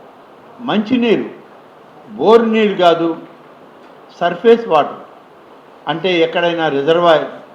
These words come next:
పెద్ద పెద్ద డ్యాముల కాడ ఉన్నటువంటి నీటిని తరలించి, ఆ నీటిని శుద్ధి చేసి ప్రతి ఇంటికి నీళ్ళు ఇవ్వండి అని చెప్పి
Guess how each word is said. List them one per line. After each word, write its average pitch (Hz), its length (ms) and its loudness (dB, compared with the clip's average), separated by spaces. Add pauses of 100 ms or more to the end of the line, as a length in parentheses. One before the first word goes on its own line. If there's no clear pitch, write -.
(540)
పెద్ద 160 180 0
పెద్ద 185 320 0 (1120)
డ్యాముల 185 400 0
కాడ 170 260 -2
ఉన్నటువంటి 156 520 -10
నీటిని 170 460 -8
తరలించి, 196 580 -4 (1080)
ఆ 139 120 -2
నీటిని 175 600 -4
శుద్ధి 165 340 -10
చేసి 156 540 -2 (440)
ప్రతి 160 280 -4
ఇంటికి 208 420 -4
నీళ్ళు 170 300 -8
ఇవ్వండి 147 340 -6
అని 139 160 -8
చెప్పి 135 400 -10